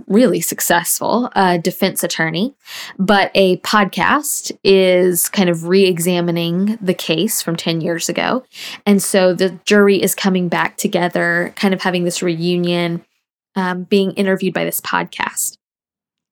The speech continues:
And so I thought it was gonna be this really clever, um, not only courtroom drama, but also this kind of, uh, social commentary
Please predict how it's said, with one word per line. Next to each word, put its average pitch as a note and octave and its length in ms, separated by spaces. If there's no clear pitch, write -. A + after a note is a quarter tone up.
And A3 240
so A#3+ 100
I B3+ 120
thought E4 240
it F4 40
was D#4 140
gonna A3+ 160
be G3+ 100
this F3 200
really A#3 340
clever, F3+ 760
um, E3+ 540
not C#4+ 200
only C#4 160
courtroom G#3+ 420
drama, F3 400
but F3+ 220
also G#3+ 720
this F#3 320
kind C#4 280
of, G#3 220
uh, G#1 280
social F#3+ 880
commentary E3+ 800